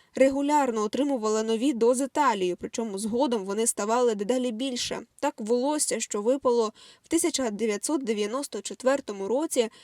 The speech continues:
зберегло сліди лише одиничних впливів талії, тоді як волосся, що випало через рік, показало, що дівчина отримувала великі дози талію протягом декількох тижнів. Це мученицька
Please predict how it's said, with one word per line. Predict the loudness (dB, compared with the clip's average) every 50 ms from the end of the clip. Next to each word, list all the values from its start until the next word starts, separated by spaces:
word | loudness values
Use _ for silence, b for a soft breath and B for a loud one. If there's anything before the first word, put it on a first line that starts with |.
| B B B B B
зберегло | -2 4 4 6 4 4 0 0 -2 -2
сліди | 0 0 0 0 0 0
лише | 2 2 2 2 2 0
одиничних | 2 0 0 0 0 -2 -2 0 0 0 0 -2 -4 -8 -8
впливів | -8 -4 -2 -2 0 -2 -4 -4
талії, | -2 -2 -2 -2 -2 -2 -4 -4
тоді | -6 -6 -6 -4
як | -4 -4 -4 -4
волосся, | -6 -4 -2 0 0 0 0 -2 -6
що | -6 -8 -4 2
випало | 2 2 2 2 0 -2 -2 -4
через | -2 2 4 4 4 4 4 2 0
рік, | 0 0 -2 -2 -2 -6 B B B B B B
показало, | -2 2 2 4 4 4 2 2 0
що | 0 -2 -2 -4 -2
дівчина | 0 2 2 2 2 2 -2 -2 -2 -2
отримувала | -2 -2 -2 -2 -2 -2 -2 0 0 2 2 2 2 0
великі | -2 2 2 2 4 4 2 -2 -2 -2 -4 -6
дози | -4 0 0 0 0 -2 -4 -4
талію | -2 -2 0 2 2 2 2 2 0
протягом | 0 -2 -2 0 0 -2 -4 -4 -6 -8 b b b b b _ -10
декількох | -2 2 2 2 2 2 0 0 0 0 -2 -2 -2
тижнів. | -6 -6 -4 -4 -4 -6 -8 -10 -12 _ _ -2
Це | 0 2 2 2 2
мученицька | 0 0 -2 0 0 -2 -2 -2 -4 -4 -6 -6 -6 -6 -8 -10